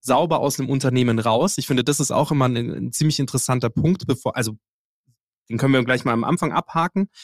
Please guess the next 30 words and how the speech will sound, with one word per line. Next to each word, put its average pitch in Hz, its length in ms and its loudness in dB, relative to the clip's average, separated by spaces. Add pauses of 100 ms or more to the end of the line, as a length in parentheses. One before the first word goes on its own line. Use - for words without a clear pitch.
(120)
Wie 139 60 -6
geht 143 140 0
man 135 120 0
eigentlich 131 260 0
sauber 135 220 0
aus 127 140 -2
einem 127 100 -4
Unternehmen 120 500 -2
raus? 120 280 0
Wie 127 60 -2
macht 151 260 -2
man 156 120 0
das 156 200 -2
eigentlich? 151 560 -2
Ähm, 135 320 0
wie 123 80 0
macht 127 220 0
man 127 120 2
so 120 60 2
einen 120 160 2
Exit? - 500 -4
Wie 131 80 0
läuft's 127 300 0
dann 123 160 -6
für, 120 340 -6
geht 123 140 -6
dann 120 120 -2
das 120 140 -4
Unternehmen 123 560 0
danach 120 320 0